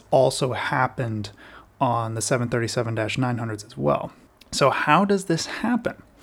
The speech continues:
Well, like I said, people lined up to exit the aircraft, and as they deplaned, the aircraft overall became lighter.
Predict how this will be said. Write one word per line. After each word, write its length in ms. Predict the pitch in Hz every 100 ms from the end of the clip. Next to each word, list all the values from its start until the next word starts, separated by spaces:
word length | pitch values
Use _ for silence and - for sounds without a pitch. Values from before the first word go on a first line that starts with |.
| - - - - -
Well, 200 | 151 156
like 200 | 151 151
I 60 |
said, 300 | 151 - 143
people 320 | - 139 127 117
lined 260 | 143 185
up 400 | 165 - - -
to 240 | - 139 139
exit 300 | 139 - 180
the 100 | 151
aircraft, 480 | 127 - 123 - -
and 320 | 135 113 113 -
as 240 | 120 117 113
they 180 | 123
deplaned, 760 | 117 127 113 - 175 226 226 -
the 180 | - -
aircraft 560 | 120 113 - 120 113 - -
overall 560 | 156 131 127 196 175
became 420 | 139 - - 131 117
lighter. 380 | 165 175 180